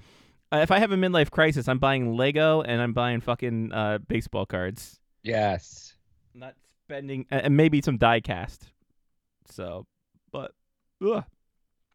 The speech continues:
Speaker 1: Speaking of die casts, <coughs> uh, you can join our Patreon to be part of the die cast raffle. It's a great time involved. There's a YouTube video for it, too,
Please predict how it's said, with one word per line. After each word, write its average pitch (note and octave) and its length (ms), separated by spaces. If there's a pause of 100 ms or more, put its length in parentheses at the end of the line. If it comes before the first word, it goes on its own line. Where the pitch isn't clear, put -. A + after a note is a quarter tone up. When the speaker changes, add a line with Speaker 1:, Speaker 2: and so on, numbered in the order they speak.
(400)
Speaker 1:
Speaking C#4 180
of A3 80
die D#3+ 220
casts, G#3 480 (340)
<coughs> - 320
uh, D3+ 480 (340)
you E3+ 180
can E3 220
join G3 240
our A3 80
Patreon D#3+ 720
to - 80
be D#3 160
part F3 220
of D3+ 40
the C#3+ 60
die B2+ 200
cast A#2+ 320
raffle. B2 360 (200)
It's - 80
a C#3+ 40
great D3 220
time C#3+ 220
involved. A#2 400
There's D3 100
a C3+ 100
YouTube D#3+ 420
video A2+ 320
for G#2+ 260
it, - 80
too, E3 320